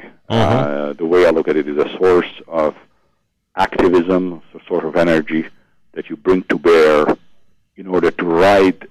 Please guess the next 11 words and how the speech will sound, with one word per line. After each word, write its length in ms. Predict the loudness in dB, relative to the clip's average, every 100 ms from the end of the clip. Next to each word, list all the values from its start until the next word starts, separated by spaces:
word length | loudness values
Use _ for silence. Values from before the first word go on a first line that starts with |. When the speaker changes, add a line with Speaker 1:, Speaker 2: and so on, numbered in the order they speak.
| _
Speaker 2:
that 340 | -6 -4 -6 -10
inflection 500 | -16 -4 -2 -2 -6 -4
point 300 | -6 -6 -10
curve 360 | -4 0 -2 -4 -16
to 540 | -20 -20 -20 -20 _ _
the 100 | -20
rising 680 | -10 0 2 4 0 -6 -20 -18
branch 480 | -10 -6 -6 -8 -12
of 120 | -8
that 180 | -6 -8
curve 280 | -4 -4